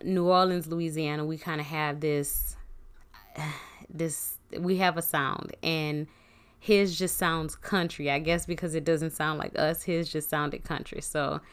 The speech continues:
I, I can still hear his voice. I remember him calling and talking to us, and I could still hear his voice, know how he sounds. And, uh, when I talked to his son,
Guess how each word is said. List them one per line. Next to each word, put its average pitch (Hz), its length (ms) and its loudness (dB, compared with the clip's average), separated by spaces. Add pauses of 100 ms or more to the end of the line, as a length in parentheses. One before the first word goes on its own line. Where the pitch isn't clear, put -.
(260)
I, 175 260 6
I 180 80 4
can 180 200 -2
still 170 280 2
hear 165 220 2
his 156 220 -4
voice. 147 320 -2
I 151 60 0
remember 151 360 -2
him 147 380 -4 (380)
calling 156 460 2
and 143 160 -2
talking 143 380 2
to 151 140 -2
us, 147 180 -2
and - 140 -4
I - 80 -4
could 151 160 -8
still 147 280 -2
hear 143 220 -4
his 151 220 -6
voice, 139 560 -4 (460)
know 151 200 2
how 147 220 0
he 156 120 -2
sounds. 147 680 -2 (480)
And, 147 560 0
uh, 151 220 -2
when 151 180 -2
I 147 120 -2
talked 151 340 -4
to 160 80 -8
his 147 200 -4
son, 160 480 -2